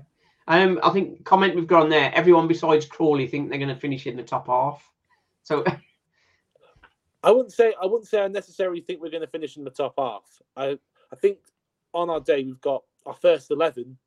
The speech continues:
Speaker 2: is probably enough for a top half finish, definitely.
Speaker 1: Yeah.
Speaker 2: But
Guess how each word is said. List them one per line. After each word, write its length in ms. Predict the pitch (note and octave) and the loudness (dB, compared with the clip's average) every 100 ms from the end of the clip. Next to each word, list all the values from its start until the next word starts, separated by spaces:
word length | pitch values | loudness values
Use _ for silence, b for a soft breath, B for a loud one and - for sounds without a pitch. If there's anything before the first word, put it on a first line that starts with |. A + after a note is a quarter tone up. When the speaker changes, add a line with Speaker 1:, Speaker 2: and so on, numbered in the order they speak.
| - | -20
Speaker 2:
is 120 | B2+ | -14
probably 280 | - C3 B2 | -10 -6 -6
enough 220 | B2 - | -8 -8
for 100 | A#2+ | -8
a 40 | |
top 220 | - A#2+ - | -6 -8 -6
half 180 | A2 - | -8 -8
finish, 280 | A2+ B2 - | -12 -10 -4
definitely. 460 | B2 C3+ - G#2 _ - | -4 -4 -12 -12 _ -12
Speaker 1:
Yeah. 260 | A2+ G2+ - _ - _ - C#3 | -12 -12 -16 _ -20 _ -16 0
Speaker 2:
But 240 | D3 C3 | 2 0